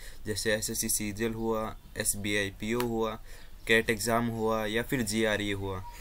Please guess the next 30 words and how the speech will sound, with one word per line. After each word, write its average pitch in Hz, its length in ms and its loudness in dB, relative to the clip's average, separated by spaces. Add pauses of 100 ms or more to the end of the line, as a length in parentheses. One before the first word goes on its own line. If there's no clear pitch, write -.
(260)
तो 135 320 0 (540)
जैसे 147 240 2
हम 151 220 0
कोई 160 240 2
भी 156 120 -4
कॉम्पिटिशन 147 560 -2
एग्जाम 131 320 0
देते 127 320 0
हैं, 143 440 -6 (400)
उसमें 151 300 -2
इंग्लिश 151 260 -2
सेक्शन 151 340 0
सबसे 151 300 -2
इंपॉर्टेंट 135 500 -2
टॉपिक 131 300 -4
होता 113 280 -4
है। 135 260 -4 (380)
और 127 140 4
इंग्लिश 170 460 2
सेक्शन 165 400 2
के 165 60 -2
अंदर 160 360 2 (220)
वोकैब, 139 440 0 (360)
वोकैब 143 400 -2
जो, 160 240 -2 (220)
वोकैब 143 440 -2
का 160 80 4
जो 151 100 -2
सेक्शन 151 420 2
है, 151 240 -4